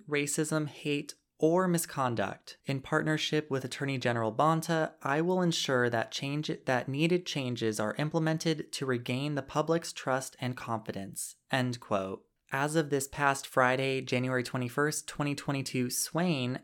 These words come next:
our individual friend from the beginning, the one who his car was vandalized and spray painted, he's taken action.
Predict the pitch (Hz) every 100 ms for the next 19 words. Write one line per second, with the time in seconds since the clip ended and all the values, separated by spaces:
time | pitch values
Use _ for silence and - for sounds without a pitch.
0 | - 120 120 117 131 127 123 123 127 127
1 | 123 - 120 117 123 - 123 120 120 123
2 | 165 170 170 160 139 120 120 123 120 123
3 | 117 113 107 - - 156 156 160 156 139
4 | 143 143 135 135 139 143 139 135 135 135
5 | - 135 135 139 139 139 139 - - 185
6 | - 214 208 139 127 - - 95 95